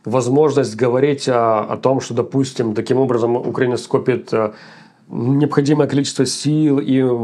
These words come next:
значит, можно говорить о ки-, каких-то контрнаступательных операциях в две тысячи двадцать пятом году. Нет. А, мы пока что не видим ни-, никаких перспектив в пользу этого.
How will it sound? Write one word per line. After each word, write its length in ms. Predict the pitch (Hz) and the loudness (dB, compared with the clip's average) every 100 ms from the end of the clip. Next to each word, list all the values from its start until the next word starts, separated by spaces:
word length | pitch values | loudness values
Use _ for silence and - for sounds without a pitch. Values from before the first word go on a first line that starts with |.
| 110 | -2
значит, 360 | 110 147 127 | 0 0 -2
можно 400 | 117 139 143 123 | 0 2 4 2
говорить 560 | 120 120 127 139 135 - - - - - | 0 2 4 2 0 -6 -20 -20 -12 -2
о 480 | 123 127 123 120 107 - | 2 4 4 2 0 -4
ки-, 200 | 143 139 | -4 -2
каких-то 720 | 131 156 147 - 131 120 110 | -2 -2 -2 0 2 2 2
контрнаступательных 800 | 143 139 123 120 113 135 131 120 | 2 2 2 0 0 0 0 0
операциях 400 | 113 120 127 120 | 0 0 0 0
в 40 | 113 | -2
две 60 | |
тысячи 120 | 113 120 | -4 -4
двадцать 180 | 123 | -2
пятом 240 | - 123 117 | -2 0 0
году. 360 | 120 160 208 - - _ - | 2 0 -2 -6 -20 _ -2
Нет. 380 | 135 101 - _ _ | 0 0 -4 _ _
А, 480 | - 131 113 110 110 | -4 0 2 2 2
мы 460 | 104 104 110 123 139 | 0 -2 -2 0 2
пока 260 | 135 143 | 2 0
что 160 | 123 135 | 0 0
не 120 | 127 | 0
видим 560 | 131 113 113 113 110 113 | 0 0 0 0 0 -2
ни-, 80 | |
никаких 580 | 113 123 123 - 120 - - - - - - _ _ | -2 -2 -2 -2 -4 -6 -16 -20 -20 -20 -20 _ _
перспектив 420 | 165 135 143 147 | -2 0 0 0
в 60 | 139 | 0
пользу 260 | 139 117 139 | 0 2 2
этого. 360 | 175 123 101 | 2 0 -2